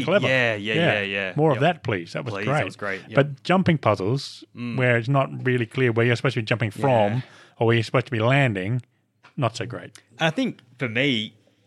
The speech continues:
Speaker 1: what happens to me is, like, uh, same with doing that same puzzle again. If I make that first jump,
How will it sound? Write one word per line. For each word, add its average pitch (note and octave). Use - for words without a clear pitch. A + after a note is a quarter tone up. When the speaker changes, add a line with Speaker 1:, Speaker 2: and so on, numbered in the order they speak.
Speaker 1:
what A2+
happens A#2+
to G#2
me A#2
is, G2
like, F#2+
uh, F#2+
same C#3
with G#2+
doing C#3+
that A2
same A2
puzzle G#2+
again. A2
If G2+
I B2
make C3+
that G2+
first G#2
jump, A2